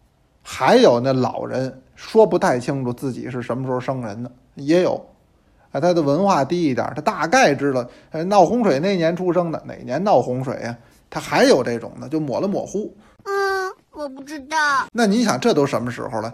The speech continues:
Speaker 1: 您就甭说是唐代了。所以这个记载呢，一旦缺失了，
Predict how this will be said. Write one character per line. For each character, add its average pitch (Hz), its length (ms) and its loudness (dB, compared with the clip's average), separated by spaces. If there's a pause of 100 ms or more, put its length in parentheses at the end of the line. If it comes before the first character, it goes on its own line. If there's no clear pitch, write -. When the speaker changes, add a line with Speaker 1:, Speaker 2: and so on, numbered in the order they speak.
(160)
Speaker 1:
您 160 160 0
就 170 140 6
甭 151 260 -6
说 190 240 2
是 135 140 -4
唐 120 340 -12
代 175 260 0
了。 - 140 -18 (220)
所 247 220 2
以 220 100 2
这 202 120 -2
个 185 80 -4
记 233 280 -4
载 107 320 -10
呢， 123 80 -10
一 156 140 -6
旦 220 160 6
缺 240 280 0
失 - 180 -2
了， 113 280 -4